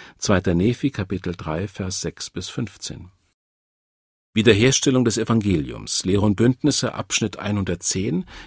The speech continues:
Abschnitt einhundertachtundzwanzig, Vers neunzehn bis einundzwanzig, Abschnitt einhundertdreiunddreißig, Vers sechsunddreißig bis neununddreißig,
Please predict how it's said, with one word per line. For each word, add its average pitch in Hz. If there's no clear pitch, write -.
Abschnitt -
einhundertachtundzwanzig, 101
Vers 95
neunzehn 98
bis 87
einundzwanzig, 95
Abschnitt -
einhundertdreiunddreißig, 92
Vers 98
sechsunddreißig 90
bis 85
neununddreißig, 113